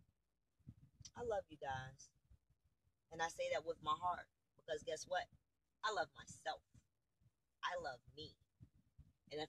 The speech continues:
I love me and love myself, how can I not love y'all? You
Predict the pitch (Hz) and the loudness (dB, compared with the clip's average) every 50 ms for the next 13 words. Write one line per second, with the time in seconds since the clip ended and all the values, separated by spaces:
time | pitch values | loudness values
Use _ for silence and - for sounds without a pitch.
0 | - 180 190 190 190 185 185 - - 156 175 185 202 220 - - - - - - | 4 4 4 6 4 2 2 0 -2 -4 -4 -4 -4 -6 -10 -14 -18 -20 -20 -20
1 | _ _ _ - _ _ _ - - _ - - _ _ - 156 156 165 165 - | _ _ _ -20 _ _ _ -20 -20 _ -20 -20 _ _ -4 0 2 2 2 0
2 | - _ - 160 160 160 - 185 185 202 - - - - - - _ _ - - | -4 _ 0 2 2 4 4 2 2 2 -2 -8 -18 -20 -20 -20 _ _ -20 -18
3 | - - - - - - - _ - 160 165 165 156 - - 165 160 - - - | -16 -16 -4 -2 0 0 0 _ -2 -2 0 -2 -2 -2 -4 -6 -6 -6 -6 -8
4 | - - - - - - - - _ _ - - - - - - _ _ - _ | -10 -12 -12 -14 -14 -16 -16 -16 _ _ -20 -18 -16 -16 -18 -18 _ _ -20 _
5 | - - - - - _ _ - - - - - - 147 175 196 | -20 -20 -20 -20 -20 _ _ -18 -14 -12 -10 -10 -8 -6 -4 -4